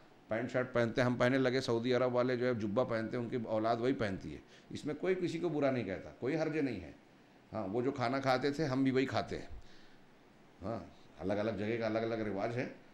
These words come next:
लेकिन दीन के मामले में हमारी फितरत जिसको नहीं मानती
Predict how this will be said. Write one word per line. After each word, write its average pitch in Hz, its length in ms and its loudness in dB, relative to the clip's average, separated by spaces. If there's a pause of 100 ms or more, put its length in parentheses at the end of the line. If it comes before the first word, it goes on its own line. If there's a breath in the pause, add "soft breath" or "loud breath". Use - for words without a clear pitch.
(380)
लेकिन 190 360 2 (420)
दीन 202 340 4
के 247 80 4
मामले 208 340 4
में 220 100 4
हमारी 180 360 8
फितरत 202 520 4
जिसको 147 280 2
नहीं 175 260 8
मानती 175 340 6